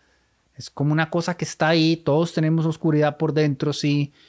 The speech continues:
pero ahí se potencia y el algoritmo de las redes lo magnifica y además distorsiona la lectura de la realidad porque nos hace pensar que eso es lo normal.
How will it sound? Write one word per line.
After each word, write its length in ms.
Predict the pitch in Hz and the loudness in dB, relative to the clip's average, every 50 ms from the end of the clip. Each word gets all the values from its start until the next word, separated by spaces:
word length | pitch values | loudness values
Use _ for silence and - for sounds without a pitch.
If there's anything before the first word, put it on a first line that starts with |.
| _ _ _ _ _ _ | _ _ _ _ _ _
pero 180 | 135 127 127 | -4 -2 0
ahí 240 | 123 123 131 143 156 | 0 0 0 0 0
se 160 | 156 - 160 | 0 -2 -6
potencia 840 | - - 135 123 - - 139 139 143 139 - - 117 107 104 104 120 123 | -6 -4 -6 -6 -2 0 2 2 2 2 0 -2 -4 -6 -6 -6 -8 -8
y 220 | 113 113 113 117 | -8 -6 -4 -2
el 100 | 113 117 | -2 0
algoritmo 640 | 117 123 123 120 123 127 139 143 151 151 151 151 151 | 0 0 0 2 2 2 2 2 4 4 4 2 2
de 60 | 151 | 2
las 160 | 151 151 139 | 0 0 0
redes 500 | 143 147 143 143 143 143 139 - - - 175 165 | 0 0 0 2 0 0 -2 -4 -8 -12 -12 -8
lo 160 | 127 123 120 | -4 -2 -2
magnifica 680 | 120 120 117 120 120 120 - 156 156 156 156 139 - | 0 0 0 0 -2 0 0 -2 -2 0 -2 -4 -6
y 140 | 131 131 139 | -2 -2 0
además 360 | 131 131 131 135 151 160 165 | 0 0 0 0 -2 -2 -4
distorsiona 720 | 165 180 - - - 156 139 - - - 170 170 175 170 | -4 -6 -8 -6 -6 -8 -8 -8 -6 -6 -4 -4 -2 -2
la 80 | 170 147 | -2 -2
lectura 380 | 131 127 113 - - 156 170 | -4 -4 -6 -6 -4 -4 -2
de 60 | 165 | -2
la 60 | 156 139 | -2 0
realidad 360 | 135 131 120 123 131 135 135 | 0 -2 0 0 -2 -2 -2
porque 180 | - 143 147 | -4 -4 -2
nos 160 | 135 127 120 - | -2 -2 -2 -4
hace 200 | 127 127 156 143 | -4 -4 -6 -6
pensar 380 | - 147 143 139 143 139 139 | -4 -4 -4 -2 -2 -4 -4
que 200 | - - 135 131 | -2 -2 -2 -2
eso 200 | 135 131 - 147 | -2 -2 -2 -4
es 60 | 143 | -2
lo 160 | 139 139 139 135 | -2 -2 -2 -2
normal. 560 | 127 117 113 117 127 139 143 139 135 120 | -4 -4 -4 -4 -2 -2 0 0 -2 -2